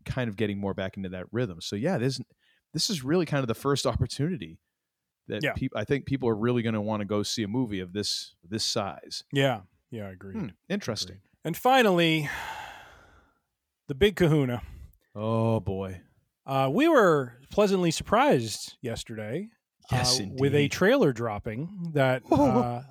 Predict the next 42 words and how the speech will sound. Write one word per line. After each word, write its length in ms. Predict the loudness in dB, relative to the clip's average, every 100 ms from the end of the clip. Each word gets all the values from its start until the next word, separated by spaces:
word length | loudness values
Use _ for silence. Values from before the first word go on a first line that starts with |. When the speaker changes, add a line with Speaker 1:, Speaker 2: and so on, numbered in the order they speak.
| -6
Speaker 2:
I 100 | 4
don't 160 | 4 6
know 140 | 4
if 100 | 4
it 60 | 4
was 160 | 4 4
announced 420 | 4 4 4 0
or 60 | 0
not. 380 | 2 0 -2 -4
I, 340 | -2 0 -2
I 120 | 0 2
was 140 | 2
not 140 | 2 2
aware 280 | 4 2
of 120 | 2 -2
this. 340 | -6 -6 -10
My, 300 | -6 -4 -4
my 180 | -6 -4
younger 320 | -2 0 0
son 520 | 0 0 2 0 -2 -2
texted 400 | 0 0 -4 -6
me 120 | -4
this 300 | -2 -4 -6
and 120 | -10
said, 220 | -8 -10
"Check 200 | -6 -6 -2
this 200 | -4 -2
out." 240 | -4 -6 _ _ -14
And 100 | -12
it 80 |
turned 260 | -8 -4 -2
out 160 | -2 -4
to 100 | -8
be 320 | -6 -4 -4
a 120 | -4
trailer 520 | -4 2 2 4 0 -2
for 180 | -6
the 160 | -4 -4
Book 480 | 0 2 2 -2 -12 _ _ _
of 160 | -10 -4
Boba 340 | -2 -2 -4
Fett. 420 | -8 -14 -14 -20